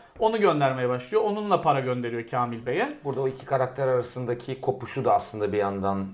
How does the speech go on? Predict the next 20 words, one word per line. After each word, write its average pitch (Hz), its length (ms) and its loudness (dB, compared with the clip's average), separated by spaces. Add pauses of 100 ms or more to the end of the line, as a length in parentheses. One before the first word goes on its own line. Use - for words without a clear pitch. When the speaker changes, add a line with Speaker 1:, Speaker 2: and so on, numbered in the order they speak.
(160)
Speaker 1:
Evet. 143 220 6
Speaker 2:
görüyoruz. 98 560 0
Speaker 1:
Evet, 147 300 2
evet. 147 300 0
Aslında 151 440 2
Kamil 170 420 2
Bey'in 180 220 6
Nermin 180 300 4
Hanım'ı, 165 420 2 (120)
e, 135 140 4
hikayenin 170 500 4
en 202 160 2
sonunda, 143 640 0
e, 127 720 0
boşamaya 165 500 2
karar 165 300 6
vermesinin, 135 680 0
ya 135 140 -4
daha 143 180 4
doğrusu 135 480 -2